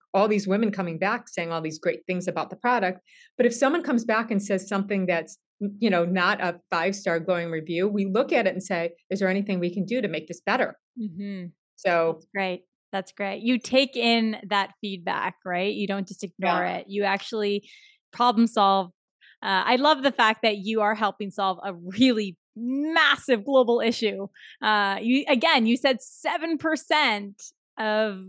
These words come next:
Speaker 2: all of the waste is from this industry, from menstrual products, which is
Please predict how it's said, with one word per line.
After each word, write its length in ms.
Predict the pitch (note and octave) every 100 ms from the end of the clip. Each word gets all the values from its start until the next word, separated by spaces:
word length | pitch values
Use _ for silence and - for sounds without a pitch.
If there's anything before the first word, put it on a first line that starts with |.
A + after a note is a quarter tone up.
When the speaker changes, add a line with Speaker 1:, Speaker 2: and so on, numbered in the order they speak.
| G3+ -
Speaker 2:
all 260 | A#3 B3
of 140 | B3 G#3+
the 420 | A#3 A3+ A3+ A3
waste 640 | G3 F#3 C#4+ A3+ A#3 - -
is 480 | A3 B3+ B3+ A3 -
from 360 | A#3 B3 B3 G3
this 200 | A#3+ C4
industry, 580 | D4+ E4+ - - G3+ - -
from 500 | G3 G3+ G3+ G3 G3
menstrual 340 | G#3 - G#3+
products, 380 | A3 A#3+ F#3 -
which 140 | -
is 140 | G#3